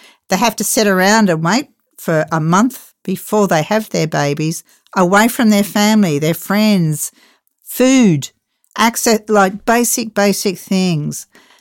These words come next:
This is what our people have to deal with that others don't. So there's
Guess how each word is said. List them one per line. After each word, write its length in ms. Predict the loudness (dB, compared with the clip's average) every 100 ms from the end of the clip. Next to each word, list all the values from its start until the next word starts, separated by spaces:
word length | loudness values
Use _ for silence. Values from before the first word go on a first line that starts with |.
| _
This 200 | -6 -4
is 100 | -2
what 140 | 0 2
our 160 | 2
people 360 | 2 -4 -2 -2
have 200 | -2 -4
to 100 | -6
deal 260 | -2 -2 0
with 240 | -4 -4
that 140 | -6 -4
others 360 | -2 -2 -4
don't. 380 | -4 -4 -6 -14 _ _ _ _ _ _ _ _ _ -6
So 200 | -2 2
there's 320 | 2 2